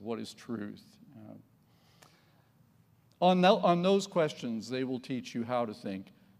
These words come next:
not what to think. But, uh, thankfully, in most of the disciplines that are, are taught in, uh, colleges and universities, they actually do teach people <laughs> what to think as, as well.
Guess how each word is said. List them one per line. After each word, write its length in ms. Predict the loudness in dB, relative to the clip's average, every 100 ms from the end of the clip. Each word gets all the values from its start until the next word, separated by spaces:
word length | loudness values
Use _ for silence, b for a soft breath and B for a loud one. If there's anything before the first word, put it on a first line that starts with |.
| _
not 240 | -6 -6 -4
what 200 | -6 -6
to 80 |
think. 400 | -12 -12 -12 -14 -20 _ _ b b b b b -6
But, 200 | -4 -4 -10 -20 -14 -10
uh, 100 | -10
thankfully, 760 | 2 4 6 4 2 4 2 0
in 220 | -2 -2
most 400 | 2 4 4 2
of 80 | -4
the 60 | -4
disciplines 640 | -4 -4 -6 -6 -6 -6
that 140 | -6 -2
are, 220 | -2 -4 -6
are 140 | -6
taught 440 | -2 0 2 0 -4
in, 340 | -6 -4 -4
uh, 120 | -6 -6
colleges 500 | -4 -2 -4 -6 -10
and 120 | -8
universities, 640 | -8 -8 -10 -10 -8 -6
they 160 | -6 -4
actually 380 | -6 -6 -10 -8
do 180 | -6
teach 340 | -6 -10 -14 -12
people 400 | -14 -12 -14 -14 B B _
<laughs> 300 | -14 -10 -10
what 280 | -6 -6 -6
to 80 | -10
think 320 | -10 -8 -8
as, 220 | -10 -12 -10
as 200 | -8 0
well. 280 | 2 2